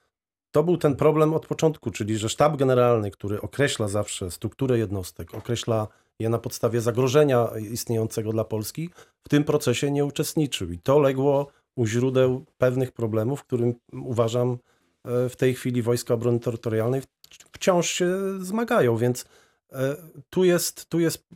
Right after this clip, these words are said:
tak powiem, pies pogrzebany w tym, w tym, tak powiem, em, założycielskim akcie, e, e, i, i stworzeniu. E, też nie, nie uważam, w pewnych miejscach oczywiście tych jednostek może być więcej, e,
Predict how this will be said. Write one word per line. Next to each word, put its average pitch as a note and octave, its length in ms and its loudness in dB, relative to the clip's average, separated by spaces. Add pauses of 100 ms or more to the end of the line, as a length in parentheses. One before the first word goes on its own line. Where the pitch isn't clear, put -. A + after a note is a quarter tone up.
(140)
tak C#3 160 -2
powiem, C#3 280 -2
pies D3+ 220 0
pogrzebany A#2+ 600 0
w B2+ 80 -12
tym, A#2+ 240 0
w - 60 -20
tym, A#2+ 320 0
tak - 180 -6
powiem, A#2 400 -2
em, B2 400 -6 (180)
założycielskim B2+ 920 2 (560)
akcie, B2+ 600 0
e, A#2+ 40 -2 (720)
e, G#2+ 120 -10
i, G#2+ 180 -14 (240)
i A#2+ 60 -8
stworzeniu. A#2 600 0 (420)
E, B2 220 2 (400)
też E3 260 2
nie, C#3 200 4
nie C3 140 4
uważam, B2 560 2 (180)
w - 80 -20
pewnych D3 360 2
miejscach B2 440 0
oczywiście A2 500 -4 (500)
tych G#2+ 200 -10
jednostek A2+ 540 -2
może A2+ 200 0
być G#2 180 -8
więcej, A2+ 600 -4 (540)
e, A#2+ 340 4